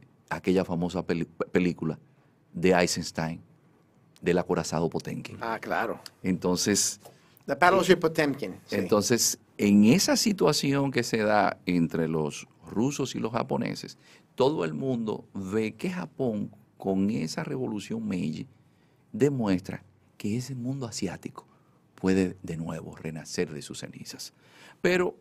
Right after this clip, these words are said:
Speaker 1: ahí viene Wits Wiglet, que es un holandés que envían a que inicie el adoctrinamiento comunista. Pero ahí viene entonces un periodo en el cual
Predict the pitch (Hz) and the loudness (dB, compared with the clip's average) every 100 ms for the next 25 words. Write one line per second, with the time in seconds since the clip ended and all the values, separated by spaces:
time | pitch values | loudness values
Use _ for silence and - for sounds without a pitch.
0 | - 101 98 104 101 107 98 85 104 101 | -2 2 4 6 6 6 4 4 2 2
1 | 95 - 95 117 139 98 101 - - - | -4 -4 2 4 6 6 6 2 -16 -18
2 | _ _ - 87 90 - 113 107 107 95 | _ _ -4 -2 -2 -4 -4 0 0 0
3 | 92 95 101 - - - _ _ _ _ | 2 4 4 2 -4 -14 _ _ _ _
4 | _ - 95 92 87 82 107 101 80 78 | _ -6 -2 0 0 2 4 4 0 -2
5 | - _ _ _ _ _ - 87 - 90 | -14 _ _ _ _ _ -6 -6 -4 -2
6 | 92 - 92 87 104 131 - - - _ | -2 -2 -2 2 2 2 -4 -10 -14 _
7 | _ _ _ _ _ - _ _ _ _ | _ _ _ _ _ -20 _ _ _ _
8 | _ - 87 87 85 82 85 82 78 95 | _ -2 0 2 2 0 0 0 0 0
9 | 92 87 87 87 135 135 - - _ _ | 0 -2 -4 -2 -4 -8 -18 -20 _ _
10 | _ _ _ _ - _ _ - 98 95 | _ _ _ _ -20 _ _ 4 6 8
11 | 92 92 101 107 107 107 107 104 95 90 | 6 8 8 8 8 6 6 6 4 2
12 | - 104 104 101 87 - _ - 101 104 | 0 0 0 -2 -6 -10 _ 0 0 4
13 | 98 98 104 104 98 90 90 113 104 - | 6 6 6 6 4 2 4 6 6 2